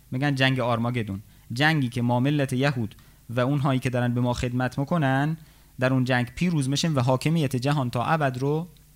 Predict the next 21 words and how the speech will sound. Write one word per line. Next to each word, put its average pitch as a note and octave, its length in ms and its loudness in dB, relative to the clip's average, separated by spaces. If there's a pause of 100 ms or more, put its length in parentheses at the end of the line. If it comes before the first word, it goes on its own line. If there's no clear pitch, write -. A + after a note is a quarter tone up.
(520)
در A#2 160 0
اختیار A#2 380 -4
می‌گیریم. G#2 360 -10 (1600)
و C#3 40 2
لذا D#3 260 0
این C#3 260 -2
معروف D3 300 2
شد D#3 180 -4
در C3 220 -2 (140)
نیمهٔ C#3+ 420 2
قرن A#2+ 280 0
نوزدهم، B2 500 0
حدود B2+ 320 0
مثلاً A#2 200 -4
هزار G#2+ 320 0
و - 20 -2
هشتصد G2+ 240 -2
و G#2+ 40 -4
پنجاه G#2 360 0
و F#2 40 -6
اینها، G2 260 -8